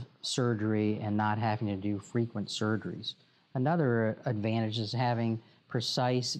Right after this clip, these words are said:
data and real-time feedback from our software system. Another advantage, I believe, is the overall cost, as we won't have to do frequent surgeries and taking the patients back to surgery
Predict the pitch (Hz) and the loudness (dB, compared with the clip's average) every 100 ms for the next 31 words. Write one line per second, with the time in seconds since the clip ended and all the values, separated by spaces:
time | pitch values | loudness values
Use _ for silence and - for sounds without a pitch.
0 | - 117 113 113 110 110 - - 120 101 | -4 0 0 2 0 0 -4 -4 -2 0
1 | 117 127 120 120 107 - 131 123 107 98 | 2 0 0 -2 -2 0 0 2 2 0
2 | 104 120 104 101 - 110 113 - 104 98 | 0 -2 0 -2 0 0 0 0 0 0
3 | - 98 - - 98 - _ _ _ _ | -2 -2 -4 -8 -12 -16 _ _ _ _
4 | _ _ _ - 107 127 127 117 110 101 | _ _ _ -2 0 2 4 2 2 0
5 | 113 113 104 110 123 113 104 107 107 104 | 0 0 0 0 0 0 0 2 0 0
6 | 104 - 110 104 113 120 107 107 104 - | -2 -4 -2 0 0 0 2 0 0 -4
7 | - 143 110 113 - 107 104 104 113 120 | -2 2 2 0 0 -2 -2 0 0 0
8 | 117 113 113 95 120 120 113 - - _ | 0 -2 -2 -2 2 4 2 -2 -20 _
9 | _ - 127 117 117 104 - - _ _ | _ -2 0 2 2 0 -2 -18 _ _
10 | - - 127 113 110 107 107 98 120 113 | -4 2 2 4 4 4 2 0 0 0
11 | 104 104 120 107 101 - 110 107 110 - | 0 0 -2 -2 -6 -4 0 2 0 -4
12 | - - 123 113 104 98 | -6 0 0 2 2 0